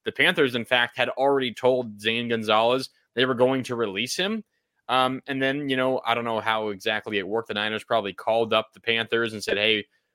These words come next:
we're interested in taking a flyer on this guy. Let's do a literally seventh round conditional pick swap in the twenty twenty-five N F L draft." So two years down the road,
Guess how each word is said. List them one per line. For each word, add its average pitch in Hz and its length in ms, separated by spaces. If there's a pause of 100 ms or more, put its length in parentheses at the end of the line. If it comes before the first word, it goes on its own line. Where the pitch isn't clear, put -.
(120)
we're 107 160
interested 110 340
in 104 120
taking 110 260
a 101 60
flyer 110 440
on 107 180
this 104 200
guy. 107 440 (280)
Let's 127 200
do 135 200
a 117 240 (220)
literally 117 640
seventh 175 720
round 131 560 (340)
conditional 165 1200
pick - 260
swap 80 480 (380)
in 117 140
the 117 100
twenty 135 320
twenty-five 120 680
N 110 140
F 107 160
L 95 160
draft." 85 480 (280)
So 117 280 (120)
two 226 160
years 220 280
down 196 240
the 190 80
road, 120 400